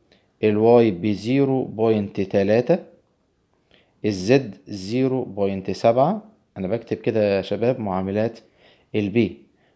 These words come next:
وبعدين نعيد الكلام تاني، صفر، زيرو بوينت تلاتة، زيرو بوينت سبعة.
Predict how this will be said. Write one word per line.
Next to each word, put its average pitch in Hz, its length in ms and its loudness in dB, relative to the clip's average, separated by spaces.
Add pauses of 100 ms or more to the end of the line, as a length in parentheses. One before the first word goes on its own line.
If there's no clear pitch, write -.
وبعدين 98 720 0
نعيد 101 260 -2
الكلام 110 380 0
تاني، 101 260 -2
صفر، - 360 0 (1080)
زيرو 156 540 4
بوينت 117 480 0
تلاتة، 104 600 0 (720)
زيرو 131 540 2
بوينت 98 380 -4
سبعة. - 400 -6